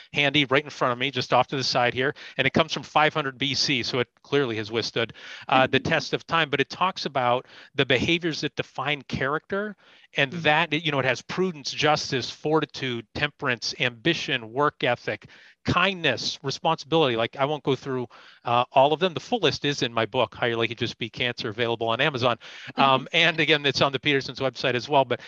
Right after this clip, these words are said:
Speaker 1: that has really been the guide for me as an individual to become a better leader, a better person in every aspect of your life, right? Like, as a parent, you're a leader. As a spouse, you and your spouse are both leaders. You're leading each other one way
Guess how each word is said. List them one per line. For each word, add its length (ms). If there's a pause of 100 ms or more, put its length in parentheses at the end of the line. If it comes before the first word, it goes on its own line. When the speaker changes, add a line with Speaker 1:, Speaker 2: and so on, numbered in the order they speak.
(160)
Speaker 1:
that 300
has 180
really 240
been 220
the 80
guide 580 (340)
for 320
me 320
as 200
an 160
individual 800
to 140
become 380
a 60
better 380
leader, 540 (360)
a 100
better 240
person 380
in 100
every 320
aspect 540 (260)
of 160
your 140
life, 260
right? 180
Like, 160
as 220
a 60
parent, 460 (260)
you're 260
a 60
leader. 400 (240)
As 180
a 60
spouse, 640 (180)
you 160
and 100
your 100
spouse 420
are 40
both 300
leaders. 400
You're 80
leading 240
each 200
other 200
one 220
way 340